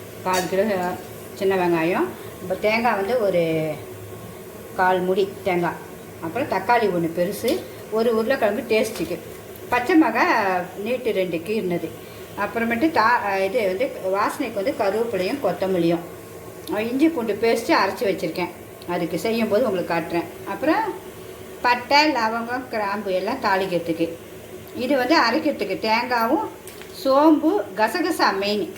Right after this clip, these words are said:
மட்டன் சா-, ரொம்ப டேஸ்ட்டாக இருக்கும் கசகசா போட்டிங்கன்னா. கசகசா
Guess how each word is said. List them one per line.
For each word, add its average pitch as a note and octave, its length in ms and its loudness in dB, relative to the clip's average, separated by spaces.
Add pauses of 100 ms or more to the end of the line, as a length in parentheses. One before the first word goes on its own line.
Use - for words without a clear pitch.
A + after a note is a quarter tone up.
(440)
மட்டன் G3+ 360 -2
சா-, G3+ 140 2 (320)
ரொம்ப A3+ 320 2
டேஸ்ட்டாக A#3 300 2
இருக்கும் F#3+ 260 0
கசகசா G3+ 420 0
போட்டிங்கன்னா. E3 340 2 (440)
கசகசா A#3+ 480 4